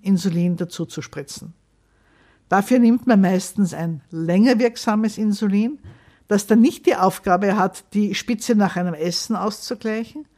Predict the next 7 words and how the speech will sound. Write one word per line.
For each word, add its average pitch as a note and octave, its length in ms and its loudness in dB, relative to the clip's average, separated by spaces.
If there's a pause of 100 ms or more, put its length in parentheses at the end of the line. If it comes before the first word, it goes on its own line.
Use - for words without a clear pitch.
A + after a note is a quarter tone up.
(440)
sondern A3 320 4
ein G#3 200 4
Insulin, G#3 600 6
das G#3 280 2
nur A3 360 6
ihre A3 260 0
Bauchspeicheldrüse G#3+ 1800 0